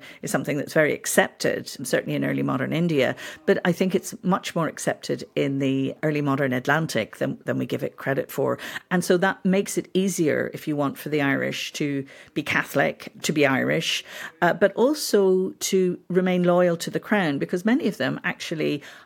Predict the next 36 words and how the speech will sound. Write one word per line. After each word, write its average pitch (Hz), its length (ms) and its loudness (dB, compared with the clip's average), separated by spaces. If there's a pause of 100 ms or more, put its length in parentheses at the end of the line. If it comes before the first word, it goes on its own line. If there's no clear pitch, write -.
(160)
are, 175 680 2
in 170 120 0
addition, 160 580 0
in 170 100 -2
a 151 320 -8
sense, 160 320 -4
to - 80 -12
being 151 240 0
Irish, 180 360 2
are, 151 180 0
are 160 140 -4
very 175 360 2 (320)
loyal 196 300 6
supporters, 147 540 0
particularly 240 640 0
of 180 180 0
the 180 80 -2
Stuarts. - 1040 -2
You 165 160 -2
see 170 240 2
them 151 240 -2
being, 143 580 -2
um, 147 220 -4
great 180 280 4
supporters. 160 560 0
Now, 160 80 0
obviously, 175 260 0
they've 143 140 0
got 139 120 0
a - 60 -2
problem 135 560 0 (260)
after 151 240 -2
James 151 360 0
<laughs> - 20 -14
the - 60 -10
Second - 720 -4